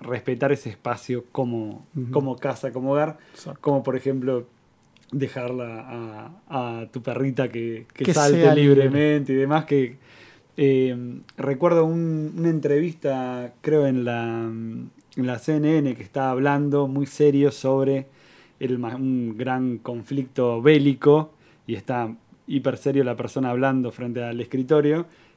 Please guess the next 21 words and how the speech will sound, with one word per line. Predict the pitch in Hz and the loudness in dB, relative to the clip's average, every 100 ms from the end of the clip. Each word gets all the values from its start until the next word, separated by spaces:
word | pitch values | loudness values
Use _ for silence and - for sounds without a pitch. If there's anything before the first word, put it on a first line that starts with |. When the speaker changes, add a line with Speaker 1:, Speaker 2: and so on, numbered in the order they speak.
| - | -2
Speaker 1:
y | 127 | 0
de | 131 | 2
repente | 131 135 156 | 2 2 0
se | 160 131 | -2 0
abre | 135 143 | 2 4
la | 139 135 | 2 2
puerta | 147 165 156 | 2 4 2
y | |
entra | 139 131 131 | 2 0 -2
un | |
bebé | 127 135 139 131 | 2 4 4 0
gateando | 127 - 151 156 139 123 - _ _ _ _ _ _ | -4 -2 0 2 -2 -6 -12 _ _ _ _ _ _
detrás, | 170 147 127 123 139 151 165 - _ _ | -16 -4 -4 0 -2 -4 -10 -20 _ _
pasa | - 139 - 131 | -2 -2 -4 -2
todo | 151 143 143 131 | 2 2 2 0
por | 131 | -4
atrás | 127 143 | -2 -2
de | |
la | 147 | -2
persona | 143 151 160 175 180 | -2 -2 -2 -4 -6
y | 147 131 - | -2 -2 -2